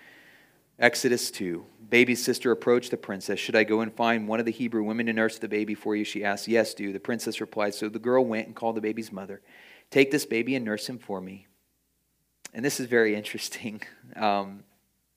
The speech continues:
and she said, and she told the baby's mother, "I will pay you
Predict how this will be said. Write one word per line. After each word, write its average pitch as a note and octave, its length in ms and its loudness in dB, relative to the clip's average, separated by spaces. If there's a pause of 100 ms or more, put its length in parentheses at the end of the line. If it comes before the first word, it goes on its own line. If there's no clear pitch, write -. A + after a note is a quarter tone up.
(280)
and A2+ 100 -12
she - 100 -10
said, A2 300 0 (100)
and A2 220 -6
she - 100 -12
told A#2+ 220 0
the G#2 60 -4
baby's G#2+ 260 -2
mother, G#2 260 -2 (320)
"I C3 120 6
will A#2 240 6
pay G3+ 340 4
you F#2 420 0